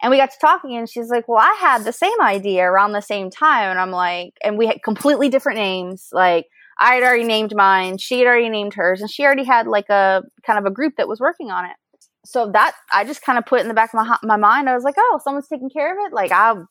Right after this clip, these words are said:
that's, let 'em do it," you know? And then when all this started happening, you know, in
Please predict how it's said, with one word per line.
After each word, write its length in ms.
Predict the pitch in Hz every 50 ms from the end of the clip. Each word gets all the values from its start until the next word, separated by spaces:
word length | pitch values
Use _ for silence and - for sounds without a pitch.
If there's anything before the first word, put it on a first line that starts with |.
| _
that's, 220 | - 196 208 - - -
let 160 | 196 190 202
'em 120 | 240 254
do 100 | 320 330
it," 100 | 247 - - _ _ - - - -
you 100 | 208 208
know? 260 | 208 208 214 220 233 214 - _ _ _ _ _ _ _ _ _ _ _ -
And 120 | 233 240 247
then 140 | 247 240
when 140 | 233 220 220
all 240 | 226 240 277 302 302
this 160 | 330 330 -
started 260 | - 320 285 262 233 226
happening, 560 | 220 214 233 254 - 254 208 185 185 180 165
you 120 | 185 196
know, 220 | 190 185 185 180 151
in 360 | 135 190 185 185 180 175